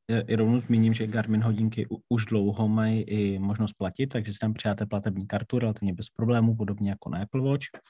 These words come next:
Eh, platí se tím, tím, že podržíte jedno tlačítko, což je taky podobný, ale rozdíl oproti Apple Watch, a umí to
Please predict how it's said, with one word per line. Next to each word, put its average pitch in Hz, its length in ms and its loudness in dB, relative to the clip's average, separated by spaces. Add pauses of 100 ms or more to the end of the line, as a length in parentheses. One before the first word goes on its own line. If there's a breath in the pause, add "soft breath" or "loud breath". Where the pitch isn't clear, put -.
(840 loud breath)
Eh, 101 420 2 (140)
platí 120 300 2
se 139 120 -2
tím, 135 180 2
tím, 127 140 2
že 131 100 2
podržíte 117 460 0
jedno 104 160 4
tlačítko, 101 480 -4
což 131 140 -6
je 123 60 -6
taky 92 220 -6
podobný, 131 580 2
ale 117 320 2
rozdíl 113 380 2
oproti 123 380 -2
Apple 101 200 -4
Watch, 123 260 -4
a 120 40 -2
umí 110 220 2
to 117 260 -2